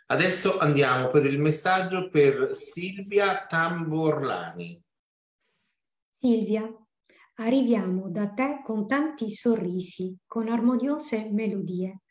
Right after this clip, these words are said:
Speaker 2: Ascolta queste note, questa musica che riarmonizza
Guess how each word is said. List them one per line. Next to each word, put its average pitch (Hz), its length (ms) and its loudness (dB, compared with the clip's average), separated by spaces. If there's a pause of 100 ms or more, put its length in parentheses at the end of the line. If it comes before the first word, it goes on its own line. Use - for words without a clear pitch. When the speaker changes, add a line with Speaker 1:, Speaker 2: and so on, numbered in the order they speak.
(260)
Speaker 2:
Ascolta 269 500 0
queste 220 360 -2
note, 196 440 0
questa 233 380 0
musica 226 580 0
che 233 160 0
riarmonizza 233 1080 -2